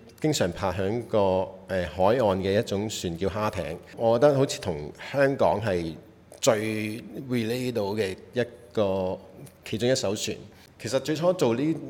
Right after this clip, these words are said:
呢隻船呢，又講返開頭先呢隻船。呃，我響夜冷鋪買返嚟嘅，呃，最初我見到一個袋好靚，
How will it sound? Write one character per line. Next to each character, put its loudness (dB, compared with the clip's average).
呢 2
隻 4
船 0
呢， -2
又 4
講 2
返 2
開 6
頭 0
先 -2
呢 4
隻 -4
船。 -8
呃， -2
我 2
響 2
夜 6
冷 4
鋪 2
買 0
返 0
嚟 2
嘅， -2
呃， -6
最 6
初 6
我 10
見 2
到 6
一 8
個 6
袋 0
好 2
靚， 4